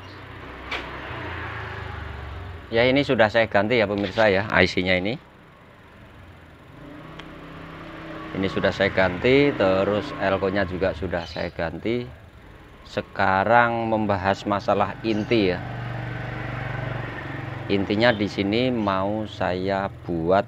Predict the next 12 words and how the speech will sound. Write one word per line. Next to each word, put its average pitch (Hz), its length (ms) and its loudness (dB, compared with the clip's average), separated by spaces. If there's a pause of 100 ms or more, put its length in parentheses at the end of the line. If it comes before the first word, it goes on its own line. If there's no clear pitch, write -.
(120)
atau 92 560 0
mau 92 400 -2
saya 90 240 0
modifikasi 87 1120 -4
ya, 87 160 -4 (1600)
supaya 104 1040 4 (2500)
saat 104 240 0
pemasangan 107 880 -2 (320)
arus 110 320 4 (720)
dua 95 160 4
belas 92 240 0
voltnya 90 480 0